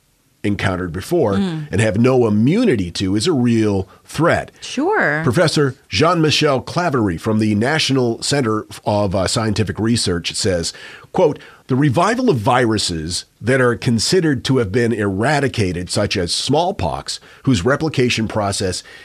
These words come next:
Speaker 1: is similar to that of the pythovirus, is no longer limited to science fiction. The risk that this scenario could happen in real life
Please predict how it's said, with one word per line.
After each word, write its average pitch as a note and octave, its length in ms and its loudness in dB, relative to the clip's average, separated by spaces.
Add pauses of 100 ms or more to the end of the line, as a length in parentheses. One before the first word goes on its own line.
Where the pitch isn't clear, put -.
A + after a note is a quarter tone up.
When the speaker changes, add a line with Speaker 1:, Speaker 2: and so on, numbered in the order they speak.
(140)
Speaker 1:
is G2 240 -2
similar A#3+ 560 0
to C3 140 -2
that A#2+ 340 -2 (220)
of G2 160 -4
the G#2+ 140 -2
pythovirus, G#2+ 1000 -2 (480)
is B2 180 2
no D#3 120 4
longer F3+ 420 2
limited A2+ 420 2 (140)
to B2 100 2
science A2 480 0
fiction. F#2+ 460 -2
The G2+ 80 -2
risk G#3 500 0 (280)
that G#2 140 0
this D3 160 2
scenario A#2+ 580 2
could G3+ 260 0
happen E3+ 340 -2
in A#2+ 220 2
real B2 200 2
life G#2 360 -2